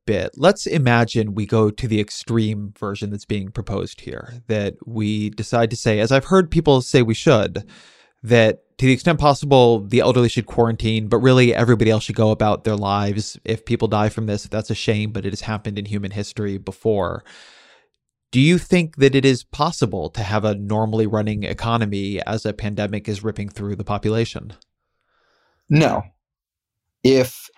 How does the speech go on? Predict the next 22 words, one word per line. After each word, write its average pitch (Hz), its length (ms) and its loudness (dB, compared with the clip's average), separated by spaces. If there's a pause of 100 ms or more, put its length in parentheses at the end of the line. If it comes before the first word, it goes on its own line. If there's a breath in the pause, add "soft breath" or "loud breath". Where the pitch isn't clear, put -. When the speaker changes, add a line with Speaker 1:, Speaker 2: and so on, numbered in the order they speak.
(800 soft breath)
Speaker 2:
first - 380 -2
of 160 60 2
all, 135 80 2
I 131 100 2
don't 170 160 0
think 156 220 -2
it's 120 360 -4
sustainable 147 1080 -2 (640)
to 110 800 2 (380)
just - 480 -4
say 113 640 0 (360)
we're 113 120 2
gonna 104 160 2
allow 104 320 2
the 107 80 0
<laughs> - 160 -2
pandemic 127 420 0
to 123 80 2
rip 120 300 -2
through 117 180 2
a 113 60 -4
population 113 920 0